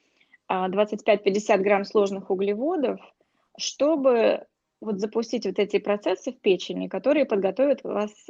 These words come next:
э, к анаболическому росту, то есть к росту мышц. Ам, то есть за три часа сложно, да, то, чтобы они имели, э, время, м, правильно перевариться и выделить ту глюкозу, которая необходима,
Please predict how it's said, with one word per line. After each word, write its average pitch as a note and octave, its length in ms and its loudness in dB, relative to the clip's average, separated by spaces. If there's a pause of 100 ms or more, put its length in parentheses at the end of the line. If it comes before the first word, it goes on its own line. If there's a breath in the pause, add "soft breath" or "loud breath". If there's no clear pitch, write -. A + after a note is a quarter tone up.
э, F#3+ 180 -4
к F#3 420 -6
анаболическому G3+ 840 -4
росту, F#3+ 240 -4
то F3+ 100 -10
есть E3+ 120 -12
к - 60 -12
росту G#3+ 320 -4
мышц. F3+ 460 -10 (420 loud breath)
Ам, F3+ 640 0 (140)
то A3 80 2
есть G#3 100 2
за A3+ 100 4
три D4+ 140 -4
часа A#3+ 440 -4
сложно, F#3 600 0
да, A3+ 120 0
то, - 80 -20
чтобы F#3 240 -6
они G3+ 180 -4
имели, F#3+ 560 -6
э, - 60 -16 (100)
время, F#3+ 480 -6
м, E3+ 480 -12 (380)
правильно F3 920 -10
перевариться F#3 800 -8
и F3+ 420 -6 (1040 loud breath)
выделить G#3+ 480 4
ту - 100 2
глюкозу, G#3+ 440 2
которая G3 320 -2
необходима, F3+ 760 -6